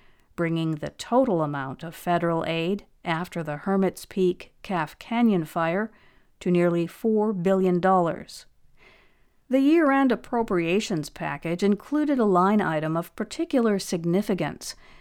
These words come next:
one hundred forty million dollars for water treatment systems for communities in the area scarred by the fire. That includes the small town of Las Vegas,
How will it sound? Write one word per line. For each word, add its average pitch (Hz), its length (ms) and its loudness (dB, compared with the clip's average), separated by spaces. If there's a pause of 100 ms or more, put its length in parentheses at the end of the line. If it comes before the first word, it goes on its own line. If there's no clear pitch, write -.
(180)
one 208 300 2
hundred 247 420 0
forty 254 540 0
million 208 360 2
dollars 190 680 0
for 151 300 -8
water 165 420 -2
treatment 180 500 -2
systems 226 540 0 (340)
for - 180 -2
communities 247 840 2
in 220 120 2
the 220 180 2
area 170 520 0
scarred 170 680 0 (120)
by 151 100 -4
the 156 120 -8
fire. 170 520 -2 (580)
That 156 400 -2
includes 208 720 0
the 190 160 -4
small 240 420 2
town 202 480 -2
of 202 200 -4
Las 202 240 0
Vegas, 180 680 -2